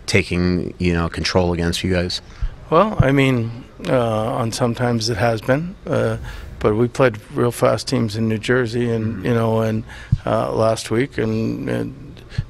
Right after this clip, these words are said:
Speaker 2: and seemed to have some success. So,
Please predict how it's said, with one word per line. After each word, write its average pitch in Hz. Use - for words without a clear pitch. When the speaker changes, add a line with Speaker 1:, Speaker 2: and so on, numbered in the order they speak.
Speaker 2:
and 110
seemed 117
to 113
have 120
some 117
success. 123
So, 113